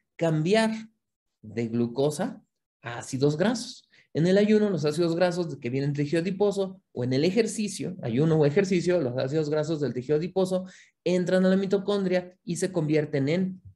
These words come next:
energía. Esto es muy importante, el uso de sustratos, y lo podemos medir. Algo bien interesante es que podemos medir el uso de sustratos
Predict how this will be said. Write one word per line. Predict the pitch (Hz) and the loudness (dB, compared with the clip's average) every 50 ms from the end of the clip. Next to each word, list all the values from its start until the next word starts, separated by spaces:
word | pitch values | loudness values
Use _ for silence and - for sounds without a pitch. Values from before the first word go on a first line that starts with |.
| _ _ - | _ _ 0
energía. | 175 185 185 170 165 151 143 - - 113 - 73 - - _ _ _ _ _ _ _ _ _ _ _ _ _ _ _ | 2 4 4 4 4 2 -2 -4 -6 -8 -8 -8 -12 -18 _ _ _ _ _ _ _ _ _ _ _ _ _ _ _
Esto | 196 233 285 294 294 - - 254 247 269 - | 4 4 4 4 2 -2 0 0 2 2 2
es | - 185 190 | 2 2 4
muy | 208 226 269 269 | 4 4 4 4
importante, | 285 262 240 214 202 190 185 185 202 208 202 190 185 185 196 - - 151 | 4 2 4 4 4 4 4 2 0 0 0 0 0 0 -2 -2 0 0
el | 151 160 175 | 0 2 2
uso | 214 220 220 220 214 | 2 2 2 2 0
de | 190 175 156 | 0 0 -2
sustratos, | - - 147 143 - - 180 175 170 156 - 156 165 180 - - - - _ _ - | -4 -8 -10 -12 -8 -4 -4 -2 -2 -4 -4 -6 -6 -6 -8 -12 -20 -20 _ _ 2
y | 147 | 4
lo | 170 165 - | 6 6 8
podemos | 180 190 202 220 233 226 190 | 8 8 8 8 8 6 6
medir. | 170 160 160 165 160 226 269 - - - - _ _ _ _ _ _ | 4 4 4 4 4 2 2 0 -2 -6 -14 _ _ _ _ _ _
Algo | 139 160 180 190 208 | -4 -2 -2 0 0
bien | 170 180 208 226 240 240 220 196 | 0 2 2 2 4 4 2 2
interesante | 190 185 170 151 - 175 160 160 151 - 214 214 202 185 180 180 160 | 2 0 0 0 -2 -2 -2 -2 -4 -4 -4 -4 -4 -4 -2 -4 -4
es | 160 - | -4 -4
que | - 185 | -4 -4
podemos | 185 175 180 180 180 180 190 190 185 160 | -2 -2 -2 0 0 0 -2 -2 -2 -2
medir | 143 139 143 143 147 151 147 147 190 208 202 196 - - _ _ _ _ - - - _ _ _ _ | -2 0 0 0 0 0 -2 -2 -2 -4 -4 -4 -8 -14 _ _ _ _ -20 -20 -20 _ _ _ _
el | 147 147 156 175 | -2 0 0 2
uso | 196 220 220 220 175 156 160 160 - 139 | 2 0 0 0 -2 -4 -4 -6 -8 -6
de | 131 165 196 | -4 -2 -2
sustratos | 196 - 226 220 - - 165 151 143 147 - 208 226 - - - _ | -2 -2 -4 -4 -2 -2 0 0 0 0 -4 -6 -8 -8 -12 -20 _